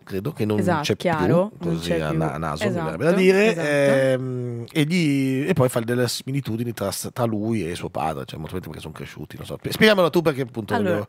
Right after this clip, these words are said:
Speaker 2: ok,
Speaker 1: voglio
Speaker 2: no,
Speaker 1: arrivare
Speaker 2: no,
Speaker 1: a capire
Speaker 2: no, no.
Speaker 1: bene,
Speaker 2: Allora,
Speaker 1: soprattutto il
Speaker 2: ci,
Speaker 1: ritornello.
Speaker 2: ci sei andato vicinissimo. Allora, sul fatto che entrambi i genitori dei due rapper in questione non ci sono più,
Speaker 1: Ok.
Speaker 2: cioè i, il padre di
Speaker 1: Pa-,
Speaker 2: entrambi
Speaker 1: pa-,
Speaker 2: non c'è
Speaker 1: palese.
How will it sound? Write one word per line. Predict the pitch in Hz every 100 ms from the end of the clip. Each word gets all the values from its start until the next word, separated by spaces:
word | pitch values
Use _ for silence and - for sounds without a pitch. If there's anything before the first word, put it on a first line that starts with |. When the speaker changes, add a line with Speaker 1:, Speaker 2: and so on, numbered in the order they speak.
| -
Speaker 2:
ok, | 262 - 190
Speaker 1:
voglio | 185 143
Speaker 2:
no, | -
Speaker 1:
arrivare | - 190
Speaker 2:
no, |
Speaker 1:
a | -
capire | -
Speaker 2:
no, | 117
no. | 110
Speaker 1:
bene, | 120
Speaker 2:
Allora, | - 202
Speaker 1:
soprattutto | 160 135
il |
Speaker 2:
ci, | -
Speaker 1:
ritornello. | 139 123 92
Speaker 2:
ci | 92 98
sei | 370 370
andato | 370 359 359 339 320 302 285 269
vicinissimo. | 254 - 277 269 - - 131
Allora, | 233 233 165 147 - _ _
sul | - 214
fatto | 254 254 214
che | 202 - - _ _ -
entrambi | 190 180 196 208 202
i |
genitori | 185 180 180 185
dei | 175 165
due | 160 170 165 160 156
rapper | 151 165 170 165
in | 160
questione | 160 170 - 175 160 -
non | - 202
ci | 175
sono | 165 185
più, | 180 170 170
Speaker 1:
Ok. | 170 113
Speaker 2:
cioè | 185 -
i, | - 170 160 147
il | 160
padre | - 170 165 165
di | 160
Speaker 1:
Pa-, |
Speaker 2:
entrambi | 156 165 160 156
Speaker 1:
pa-, | 127
Speaker 2:
non |
c'è | -
Speaker 1:
palese. | 143